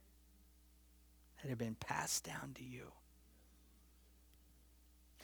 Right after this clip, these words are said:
And the Apostle Paul identified that this special gift of sincere faith, it didn't originate with you, Timothy.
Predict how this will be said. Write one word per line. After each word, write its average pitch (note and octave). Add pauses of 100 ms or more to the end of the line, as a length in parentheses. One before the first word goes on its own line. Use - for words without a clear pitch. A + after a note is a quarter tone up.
(140)
And C#3+
the C#3
Apostle F#3+
Paul G#3+ (240)
identified D#3+ (260)
that C3
this C3+
special A#3
gift D3
of C3
sincere A#3
faith, A#3 (600)
it D3
didn't F#3
originate E3
with C3
you, B2+
Timothy. C#3+